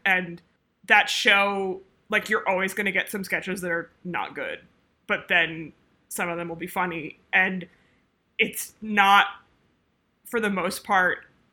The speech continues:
wildly sophisticated humor, but, like, you know, I find it entertaining. And in terms of movies, like, I have seen a lot of Seth Rogen movies, I've seen a lot of Judd Apatow movies, I've seen a lot of Paul Feig movies, and I think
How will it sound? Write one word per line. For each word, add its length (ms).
wildly 540
sophisticated 720
humor, 400
but, 180
like, 300
you 80
know, 240
I 80
find 200
it 80
entertaining. 600
And 540
in 200
terms 320
of 120
movies, 840
like, 300
I 100
have 160
seen 200
a 40
lot 160
of 80
Seth 240
Rogen 320
movies, 340
I've 140
seen 160
a 60
lot 160
of 100
Judd 200
Apatow 540
movies, 520
I've 120
seen 180
a 40
lot 160
of 140
Paul 340
Feig 240
movies, 460
and 100
I 100
think 220